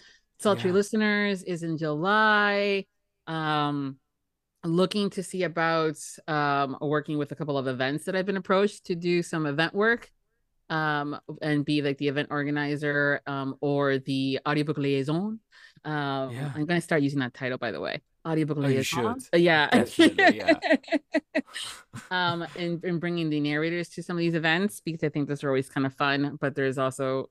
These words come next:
Speaker 1: a lot of nuances to work through. Uh, and, um,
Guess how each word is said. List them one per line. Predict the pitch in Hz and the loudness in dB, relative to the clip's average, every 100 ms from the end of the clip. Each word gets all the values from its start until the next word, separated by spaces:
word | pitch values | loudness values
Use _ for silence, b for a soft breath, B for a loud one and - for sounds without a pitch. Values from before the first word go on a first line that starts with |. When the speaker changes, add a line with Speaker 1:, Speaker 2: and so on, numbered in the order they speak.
| - | -4
Speaker 1:
a | |
lot | 139 139 | -2 0
of | 135 | 0
nuances | 143 139 135 143 156 147 - | -2 0 -2 -4 -4 -8 -4
to | 156 | -2
work | 151 147 | -2 -2
through. | 170 170 202 _ _ _ _ - | 0 0 -2 _ _ _ _ -2
Uh, | 147 143 139 131 117 - | 2 2 0 -2 -6 -8
and, | - 151 147 143 139 | -2 0 2 0 -2
um, | 143 139 131 107 | -2 -4 -4 -8